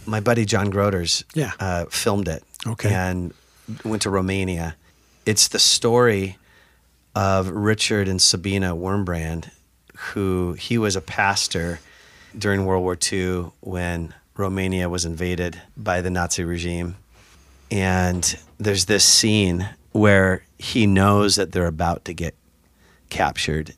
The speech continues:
Speaker 1: and imprisoned, uh, because he's an outspoken believer. And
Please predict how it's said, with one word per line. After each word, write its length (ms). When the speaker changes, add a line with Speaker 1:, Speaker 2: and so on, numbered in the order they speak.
Speaker 1:
and 200
imprisoned, 640
uh, 180
because 460
he's 260
an 100
outspoken 520
believer. 440
And 560